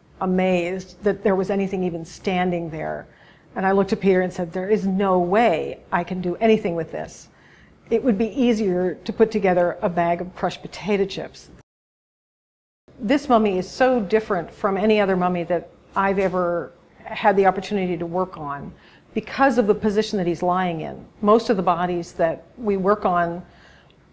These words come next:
are lying flat, they're completely horizontal, they're contiguous. They, you can sort of, you know, their limbs aren't sticking out. But in this case, his head is raised,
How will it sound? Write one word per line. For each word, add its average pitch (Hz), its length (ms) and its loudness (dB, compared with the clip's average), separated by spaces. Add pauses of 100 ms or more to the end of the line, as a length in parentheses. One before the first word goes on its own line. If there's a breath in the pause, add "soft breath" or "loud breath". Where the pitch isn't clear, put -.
(200)
are 202 120 2
lying 185 380 2
flat, 247 580 2 (200)
they're 165 160 -4
completely 202 840 0
horizontal, 190 920 2 (680 loud breath)
they're 208 220 4
contiguous. 202 880 2
They, 196 380 -2
you 220 260 0
can 208 160 2
sort 208 220 4
of, 190 180 2 (420)
you 233 60 0
know, 180 140 -2
their 190 140 4
limbs 214 300 6
aren't 196 180 2
sticking 214 380 -2
out. 214 360 -4
But 190 100 -2
in 196 100 -2
this 262 200 0
case, 170 400 -4 (420 soft breath)
his 202 180 -2
head 208 260 2
is 190 160 4
raised, 190 640 -2